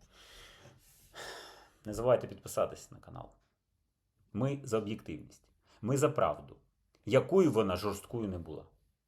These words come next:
Це зробить нас кращими. Це зробить нас такими, які обирають людей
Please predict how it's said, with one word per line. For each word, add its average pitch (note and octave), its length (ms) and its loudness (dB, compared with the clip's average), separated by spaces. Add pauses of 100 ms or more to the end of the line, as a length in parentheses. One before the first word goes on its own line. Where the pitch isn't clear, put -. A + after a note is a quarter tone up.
(1000)
Це C#3 220 4
зробить F2+ 340 -4
нас E2 140 -10
кращими. - 500 -12 (160)
Це D3+ 360 6
зробить C3+ 460 0 (440)
нас C#3+ 280 6
такими, F#3 480 0
які E3 240 -4
обирають B2+ 840 6
людей C#3+ 540 0